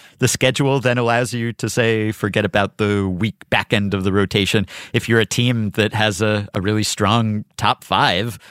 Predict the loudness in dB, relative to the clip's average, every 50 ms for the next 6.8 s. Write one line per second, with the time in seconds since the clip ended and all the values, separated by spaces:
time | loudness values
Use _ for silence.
0 | -20 -20 _ -14 -14 -8 -4 -2 0 2 2 2 2 0 -2 -6 -8 -8 -8 -6
1 | -6 -6 -4 -4 -4 -6 -6 -6 -6 -6 -4 -4 -6 -4 -2 -2 0 0 0 -2
2 | -4 -12 -20 -20 -20 -18 -14 -14 -12 -6 -2 2 2 4 4 2 0 -2 -6 -8
3 | -4 -2 -2 0 2 2 2 2 0 -4 -8 -10 -12 -20 -20 -20 _ -2 0 2
4 | 2 2 0 2 0 0 0 0 -2 -4 -2 -4 -2 -2 -2 -4 -4 -2 -2 -2
5 | -2 -2 -4 -4 -4 -4 -4 -2 -2 -2 -2 -2 -4 -6 -6 -6 -4 0 2 0
6 | 0 2 2 2 2 2 2 0 -2 -2 -2 0 0 0 -2 -2